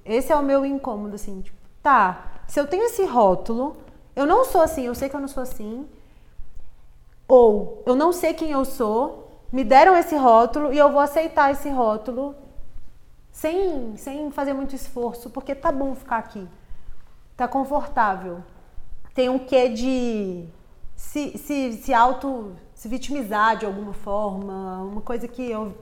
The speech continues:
às vezes, eu observo muito no mundo do trabalho, eu observo isso bastante. Essa história do feedback é um negócio bem perigoso, às vezes.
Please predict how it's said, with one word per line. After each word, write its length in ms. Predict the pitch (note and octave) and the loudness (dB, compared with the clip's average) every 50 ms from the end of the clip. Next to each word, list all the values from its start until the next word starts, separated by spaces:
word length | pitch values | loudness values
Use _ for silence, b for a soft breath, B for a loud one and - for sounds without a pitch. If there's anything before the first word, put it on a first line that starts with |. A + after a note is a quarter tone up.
| - | -12
às 140 | - G3 G3+ | -8 -6 -6
vezes, 160 | G#3 G3+ G3+ | -4 -4 -4
eu 140 | A#3 G#3 G3+ - | -4 -6 -6 -6
observo 520 | - G3+ F#3+ F#3+ - - A3+ A#3+ A3 A#3 | -8 -8 -8 -8 -4 -2 -2 -2 -2 -2
muito 300 | A#3 A3+ A3+ A#3+ B3+ B3+ B3 - | -4 -6 -4 -4 -4 -4 -4 -4
no 120 | A3+ A#3 | -4 -4
mundo 260 | A3 A3 A#3 B3+ A3+ | -4 -4 -4 -6 -6
do 60 | B3 | -8
trabalho, 400 | B3+ - C4+ A#3 G#3 F#3+ F#3+ G3 | -6 -2 -2 0 0 0 -2 -2
eu 40 | G#3+ | -4
observo 260 | G#3 - - A3 G#3 | -4 -6 -6 -6 -6
isso 120 | G#3+ - G#3+ | -8 -8 -8
bastante. 720 | G3+ G#3+ B3+ C4 - - G#3+ F#3 E3 E3 E3+ - - - b b b b b b b b b b b b | -6 -6 -6 -6 -8 -12 -12 -12 -12 -12 -10 -10 -8 -6 b b b b b b b b b b b b
Essa 100 | b - | b -10
história 260 | G3 - A#3+ A3+ A3+ | 0 2 4 4 4
do 140 | G#3+ G3+ G#3 | 2 -2 -4
feedback 800 | G3+ - A#3 F#3 F#3+ F3+ G3+ A#3+ B3+ A#3 - - - G3+ F#3+ F#3+ F#3 - - | -4 -6 -6 -8 -6 -2 2 2 2 2 2 -2 -8 -10 -10 -8 -8 -8 -8
é 40 | - | -8
um 40 | F3 | -8
negócio 340 | G3+ G3 G#3+ A3 A#3 - G#3+ | -6 -4 -2 -4 -4 -4 -6
bem 180 | G3 G3+ G#3+ B3 | -6 -6 -6 -6
perigoso, 580 | - D#4 D4+ D4+ B3+ C#4 B3 G#3 F#3+ D#3+ G3+ | -6 -6 -6 -4 0 2 2 2 2 0 -2
às 100 | G3 F3+ E3 | -4 -6 -4
vezes. 560 | F#3+ F#3 E3+ E3 E3 E3 D#3 - - - - | -4 -4 -4 -6 -8 -10 -12 -14 -16 -14 -12